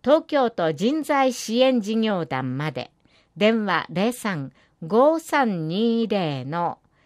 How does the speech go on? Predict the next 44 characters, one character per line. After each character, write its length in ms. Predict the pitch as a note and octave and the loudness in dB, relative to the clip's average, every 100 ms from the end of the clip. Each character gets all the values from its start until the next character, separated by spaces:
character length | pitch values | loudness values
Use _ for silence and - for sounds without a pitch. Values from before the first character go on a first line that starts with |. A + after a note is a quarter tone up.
| _ - | _ -6
七 400 | F#3+ A#3+ D4 D4 | 0 2 2 0
四 420 | C#4 C4+ F#3 C3 | 0 0 0 -4
三 460 | - - G3+ B3+ C4 | -8 0 0 0 -4
八 380 | B3+ G#3 - A#3 | -4 -6 -2 -4
番 340 | F3 B2+ A#2 | -4 -6 -6
で 160 | B2+ F#4 | -4 -4
す。 220 | - - _ _ _ _ _ _ _ _ _ _ _ _ _ _ _ _ _ | -6 -18 _ _ _ _ _ _ _ _ _ _ _ _ _ _ _ _ _
東 260 | - D4 D#4 | 4 4 4
京 380 | - C4 A#3+ G#3 - | 2 4 6 4 2
イ 140 | A3 | 0
ン 100 | D#4 | 0
グ 80 | D#4+ | -2
リ 120 | D4+ | -2
ッ 40 | C#4+ | -4
シ 180 | - | -8
ュ 20 | - | -6
チ 120 | C4 | -2
ャ 80 | B3 | 0
ネ 100 | G3 | 0
ル 220 | C3+ - _ _ _ - | -4 -8 _ _ _ -4
ラ 280 | F#3 A#3+ D#4 | 2 4 2
イ 60 | |
ブ 100 | D#4+ | -2
ト 360 | - B3 A#3 F#3+ | -4 0 2 0
ー 20 | |
ク 160 | - - | -6 -12
オ 140 | F3+ A3+ | -4 -2
ン 120 | D4+ | 0
ラ 140 | D4 | 2
イ 140 | B3 D#3+ | 0 0
ン 160 | B2+ | -6
開 240 | C3+ D3 D3 | -8 -6 -6
催。 400 | C3+ - C#3+ B2+ _ _ _ _ - | -6 -6 -6 -8 _ _ _ _ -2
ホ 160 | C4 | 2
ー 20 | |
ム 160 | D4+ D4 | 4 2
ペ 180 | C#4 B3+ | 2 2
ー 40 | |
ジ 120 | G#3 | 0
が 140 | D#3+ C#3+ | -4 -4
あ 60 | |
り 120 | C#3 C#3 | -6 -6
ま 140 | E3 | -6
す。 220 | - - | -8 -18